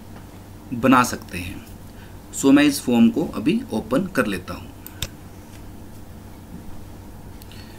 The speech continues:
So, ये form था, एक स्मॉल test था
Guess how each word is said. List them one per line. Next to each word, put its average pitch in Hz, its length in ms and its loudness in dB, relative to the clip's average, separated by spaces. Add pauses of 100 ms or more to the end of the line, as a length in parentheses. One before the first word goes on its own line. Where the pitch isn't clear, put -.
(140)
So, 135 300 6
ये 135 180 8
form 131 320 4
था, 185 220 0 (720)
एक 110 340 -2
स्मॉल 110 560 4
test 113 300 4
था 156 240 -6